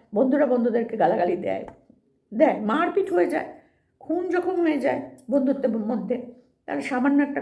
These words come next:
গালাগালি দিয়েছে, হ্যাঁ, গালাগালিটা কেন দিয়েছে সেটার পেছনে কারণটাও তো দেখতে হবে। আজ পর্যন্ত তো রোহনের মুখ থেকে এরকম গালাগালি শুনিনি। তবে হ্যাঁ, আমি আমার ভিডিওতে অবশ্যই বলেছি, গালাগালি দেওয়াটা আমরা কেউ সাপোর্ট করিনি, কেউ না। কারোর বাচ্চা তুলে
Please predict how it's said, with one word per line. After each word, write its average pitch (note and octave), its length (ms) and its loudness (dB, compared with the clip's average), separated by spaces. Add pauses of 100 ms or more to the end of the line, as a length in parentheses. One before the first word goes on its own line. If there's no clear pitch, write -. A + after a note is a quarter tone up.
গালাগালি G#3+ 340 0
দিয়েছে, - 380 -8
হ্যাঁ, G#3 300 -4
গালাগালিটা - 540 -6
কেন G#3 200 -2
দিয়েছে - 420 -4 (360)
সেটার G#3+ 340 -2
পেছনে C4 340 -2
কারণটাও B3 380 2
তো C#4 80 -2
দেখতে B3+ 320 -2
হবে। B3 220 0 (300)
আজ A3 200 -10
পর্যন্ত C#4+ 280 -2 (100)
তো D4+ 60 -4
রোহনের C4+ 320 2
মুখ B3+ 200 -2
থেকে C4 180 -4
এরকম A#3 320 -2
গালাগালি - 460 -2
শুনিনি। - 280 -8 (300)
তবে B3 200 4
হ্যাঁ, C4 220 2
আমি B3 140 0
আমার C4 160 4
ভিডিওতে A3 360 0
অবশ্যই A#3+ 420 0
বলেছি, B3 320 0 (380)
গালাগালি C#4+ 340 4
দেওয়াটা A#3+ 320 2
আমরা G#3+ 160 -2
কেউ A#3 220 -4 (120)
সাপোর্ট - 280 -4
করিনি, - 320 -8 (340)
কেউ E4+ 160 4 (120)
না। B2+ 80 -4 (400)
কারোর A#3 300 2
বাচ্চা - 340 -2
তুলে C4+ 220 2